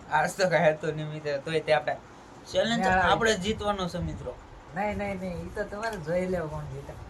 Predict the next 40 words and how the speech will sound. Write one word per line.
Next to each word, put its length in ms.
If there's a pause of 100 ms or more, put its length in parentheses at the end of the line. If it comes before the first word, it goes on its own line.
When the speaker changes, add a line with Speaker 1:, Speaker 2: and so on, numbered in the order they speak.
(100)
Speaker 2:
આખલે 360
તો 100
કેમ 260
આવી 160
ગયા, 120
કેમ 200
કે 60
આપણે 480
ખાધેલું 580
હતું 300
ને 140
સાગરભાઈ 480
ભૂખ્યા 380
હતા. 180 (400)
ને 40
આપણે 220
ખાઈ 260
લીધું 240
તો 120
હું 160
પેટ 200
ભરાઈ 240
ગયું 140
હતું, 100
એટલે 180
આમાં 260
કાંઈ 120
વધારે 300 (680)
હાલે 220
એમ 60
નહોતું. 340 (540)
Speaker 1:
અને, 160
મિત્રો, 280
આની 280
પછીનો 400
વીડિયો 340
આપણે 200
ધમાકેદાર 680
આવવાનો 300
છે, 180